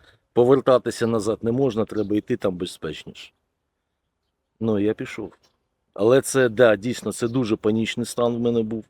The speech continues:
дуже панічний. Вже потім, коли ти звик, коли ти вже прийшов на точку, ми там окопалися, ти вже розумієш, де дрони, як вони літають, як треба ходити, де гілочки є,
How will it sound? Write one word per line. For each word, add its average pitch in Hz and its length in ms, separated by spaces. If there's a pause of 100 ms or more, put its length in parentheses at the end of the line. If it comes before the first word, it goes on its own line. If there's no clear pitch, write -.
(120)
дуже 95 360
панічний. 113 540
Вже 120 220
потім, 165 440
коли 110 280
ти 113 160
звик, 131 340
коли 101 260
ти 110 160
вже 101 220 (480)
прийшов 113 380
на 107 120
точку, 113 440
ми 104 140
там 104 200
окопалися, 90 760
ти 135 140
вже 117 200
розумієш, 101 680
де 101 140
дрони, 104 460
як 98 340
вони 92 200
літають, 85 520 (520)
як 113 240
треба 139 300
ходити, 113 760 (540)
де 90 220
гілочки 117 720
є, 92 400